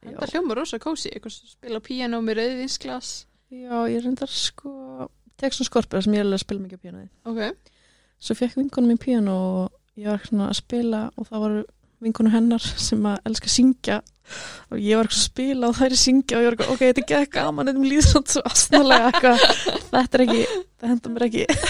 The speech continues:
Speaker 2: <laughs> Svo kom nágranninn og var eitthvað, var eitthvað, "Nei, nei, að hætta," og ég var eitthvað, "Já, ekki mál,
Speaker 1: <laughs>
Speaker 2: það hættum strax."
Speaker 1: Æ, æ. Það
Speaker 2: Já.
Speaker 1: hljómar eins og stemming,
Speaker 2: Já,
Speaker 1: sko.
Speaker 2: það var stemming, sko, en já, ekki alveg mitt vibe, sko.
Speaker 1: Nei.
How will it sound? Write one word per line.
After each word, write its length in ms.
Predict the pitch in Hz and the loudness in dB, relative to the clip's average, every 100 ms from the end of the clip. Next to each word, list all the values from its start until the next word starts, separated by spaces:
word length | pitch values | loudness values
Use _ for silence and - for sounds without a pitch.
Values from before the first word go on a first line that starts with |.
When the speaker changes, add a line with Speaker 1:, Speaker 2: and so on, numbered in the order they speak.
| - 392 330 359 | 4 4 4 0
Speaker 2:
<laughs> 720 | 359 - - 330 - - - - | -4 -8 -10 -10 -12 -16 -4 4
Svo 120 | 226 | 8
kom 100 | 208 | 10
nágranninn 540 | 190 202 196 185 180 | 10 8 6 6 6
og 80 | 180 | 6
var 100 | 180 | 6
eitthvað, 300 | 185 180 160 - - | 4 4 0 -4 -4
var 160 | 214 185 | -2 0
eitthvað, 220 | 185 - | 0 0
"Nei, 160 | 233 226 | 2 4
nei, 80 | |
að 120 | 220 226 | 6 6
hætta," 300 | 233 - 180 | 4 2 0
og 80 | 180 | 0
ég 20 | |
var 80 | 175 | -4
eitthvað, 140 | 185 | -6
"Já, 80 | - _ _ - 180 | -8 _ _ -10 -10
ekki 200 | - 196 | -6 -6
mál, 140 | 202 - - 370 330 | -6 -6 2 2 4
Speaker 1:
<laughs> 340 | - - - | 2 0 -6
Speaker 2:
það 120 | 190 | -4
hættum 240 | 190 196 214 - _ | -4 -4 -8 -12 _
strax." 400 | - 202 202 - 339 285 - | -10 -6 -2 -2 -4 -6 -4
Speaker 1:
Æ, 160 | 330 233 - - | -2 0 -2 -2
æ. 260 | - - - - - _ - | -6 -6 -8 -10 -20 _ -20
Það 420 | - 403 - 247 226 | -12 -8 -8 -8 -6
Speaker 2:
Já. 60 | |
Speaker 1:
hljómar 320 | 202 196 466 | -4 -2 -2
eins 100 | 277 | -4
og 80 | 247 | -4
stemming, 380 | - 254 220 - | -6 -6 -8 -6
Speaker 2:
Já, 80 | 233 | -2
Speaker 1:
sko. 100 | 233 | 0
Speaker 2:
það 160 | 233 | 0
var 140 | 240 254 | 0 -2
stemming, 380 | - 240 226 220 | 0 0 0 -2
sko, 380 | - - 208 196 202 - | -4 -8 -6 -4 -6 -4
en 240 | 208 202 - _ _ _ _ _ _ _ _ _ | -4 -4 -6 _ _ _ _ _ _ _ _ _
já, 160 | - - - - | -6 -4 -4 -10
ekki 220 | - 208 | -12 -14
alveg 120 | 208 | -14
mitt 220 | 208 - | -16 -20
vibe, 300 | 208 220 - | -20 -20 -20
sko. 160 | _ 202 | _ -20
Speaker 1:
Nei. 400 | - 196 202 | -18 -14 -14